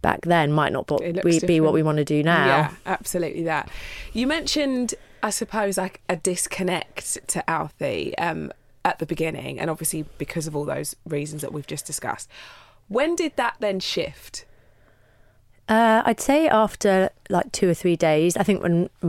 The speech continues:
Speaker 1: I started to breastfeed, um, I started to get to know him. But I think it was more the sort of getting over childbirth, and
Speaker 2: Mm.
Speaker 1: I, <laughs> 'cause that was a bit like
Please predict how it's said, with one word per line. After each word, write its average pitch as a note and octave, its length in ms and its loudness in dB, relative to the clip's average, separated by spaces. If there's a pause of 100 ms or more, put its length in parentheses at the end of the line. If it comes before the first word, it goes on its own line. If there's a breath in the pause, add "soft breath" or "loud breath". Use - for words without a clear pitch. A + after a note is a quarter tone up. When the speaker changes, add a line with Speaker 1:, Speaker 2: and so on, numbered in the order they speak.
Speaker 1:
I E3 60 0
started - 260 0
to - 60 -12
breastfeed, F#3 720 4 (640 loud breath)
um, D#3+ 420 4
I - 40 0
started - 220 2
to - 80 -2
get - 140 4
to E3 100 0
know F3 180 6
him. E3 240 4
But F3 100 4
I - 40 2
think A#3+ 300 2
it A3+ 80 4
was E3 160 2
more E3+ 460 4 (140)
the E3+ 80 0
sort D#3 300 4
of D3 180 -4 (680 soft breath)
getting E3 320 2
over D3+ 400 2
childbirth, C#3+ 880 0
and D3 200 2
Speaker 2:
Mm. E3 240 0
Speaker 1:
I, D3+ 100 4
<laughs> - 20 4
'cause D#3 180 4
that F#3 140 6
was D#3+ 160 4
a - 60 0
bit D3+ 180 2
like D3 260 4